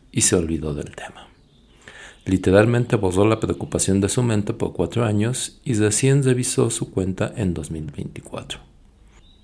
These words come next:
El resultado, la primera persona perdió muchísimo tiempo, la pasó mal, ganó algo de dinero, pero lo volvió a perder por culpa de sus propias emociones.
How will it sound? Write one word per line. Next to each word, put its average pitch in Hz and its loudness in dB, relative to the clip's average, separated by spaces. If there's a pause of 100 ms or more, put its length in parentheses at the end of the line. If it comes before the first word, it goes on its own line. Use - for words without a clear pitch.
(220)
El 104 2
resultado, 95 0 (600)
la - -4
primera 98 0
persona 113 0
perdió 87 0
muchísimo 90 -4
tiempo, 113 -2 (180)
la - -4
pasó - -6
mal, 98 -2 (500)
ganó 80 -6
algo 82 -2
de 90 2
dinero, 131 2 (220)
pero 127 6
lo 127 6
volvió 127 4
a - -2
perder 113 2
por 107 0
culpa 95 0
de 90 2
sus - -8
propias 87 -4
emociones. - -8